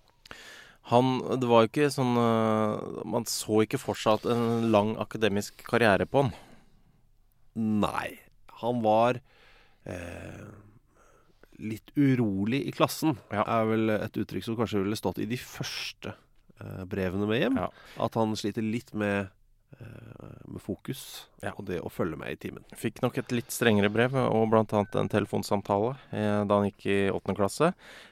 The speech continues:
Speaker 1: Ehm, for da havna han i en krangel med mattelæreren sin, da.
Speaker 2: Mhm.
Speaker 1: Eh, hvor han da endte opp med å gi mattelæreren en albue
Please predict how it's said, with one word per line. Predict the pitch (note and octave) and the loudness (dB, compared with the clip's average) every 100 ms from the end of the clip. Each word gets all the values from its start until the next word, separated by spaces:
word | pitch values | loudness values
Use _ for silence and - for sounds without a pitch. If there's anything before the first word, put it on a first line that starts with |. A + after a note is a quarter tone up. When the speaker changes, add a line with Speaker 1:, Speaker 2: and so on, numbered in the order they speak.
| _ | _
Speaker 1:
Ehm, | - G#2 G2+ G#2 G#2 G#2 - | -4 0 2 2 0 -2 -2
for | - | 4
da | A2 G#2+ A2 A2 | 8 8 6 2
havna | - A2+ G2 F#2+ F#2+ | 0 -2 0 2 4
han | G2+ G2+ G2+ | 4 0 0
i | G2+ | 0
en | G2+ G2+ G2 | 0 -2 -4
krangel | - G2 G2 G2+ | 0 2 2 2
med | G2 | 2
mattelæreren | G#2 G2 F#2 F#2 F#2+ | 0 0 0 0 -2
sin, | C#3 F3+ | -4 -4
da. | F3 - G#2+ | -6 -10 -6
Speaker 2:
Mhm. | |
Speaker 1:
Eh, | B2+ B2+ A#2+ A#2 A2+ A2+ | -2 -2 -2 -2 -2 0
hvor | G#2+ | 0
han | A2 G#2+ | 2 4
da | G#2 G#2 | 4 2
endte | A2 | -2
opp | - G2 | -6 -4
med | F#2+ G2+ - | -2 -2 -4
å | G#2+ G2+ - | -4 -2 -4
gi | G#2+ F2+ F#2 G#2 | -8 -8 -4 -4
mattelæreren | G2 - F2 F2 G2 - - | -4 -4 -2 0 -2 -4 -12
en | G2+ G2+ - | -10 -10 0
albue | A2 F2 E2 F2+ | 2 2 -4 -6